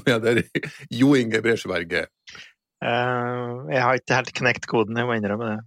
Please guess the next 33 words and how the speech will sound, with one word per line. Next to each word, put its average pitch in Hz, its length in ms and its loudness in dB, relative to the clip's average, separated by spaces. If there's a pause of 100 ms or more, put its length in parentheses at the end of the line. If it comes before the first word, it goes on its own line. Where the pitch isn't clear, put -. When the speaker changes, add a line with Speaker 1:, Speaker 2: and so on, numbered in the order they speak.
(240)
Speaker 2:
Det 127 80 4
er, 135 320 4 (480)
eh, 160 320 -6 (140)
ingenting. 135 360 -6 (1040)
Det 170 80 2
er 175 80 -2
faktisk 185 240 -2
i, 76 800 0
i 73 80 0
den, 135 220 -2 (340)
nei, 143 160 2
jeg, 165 400 0
jeg 156 80 0
er 127 160 4
jo 101 60 -8
ikke - 180 -6
på 107 80 2
noen 107 160 -4
sosiale 107 480 -4
medier, 127 320 -6
som - 160 -10
jeg 127 160 0
vet 107 240 -4
om. 160 80 -14 (1500)
Jeg 135 80 2
har 123 80 2
ikke 123 140 0
vært 127 180 2
lurt 113 220 2
inn 107 100 0
i 107 80 -2
noen 104 160 -2
ting 110 140 -2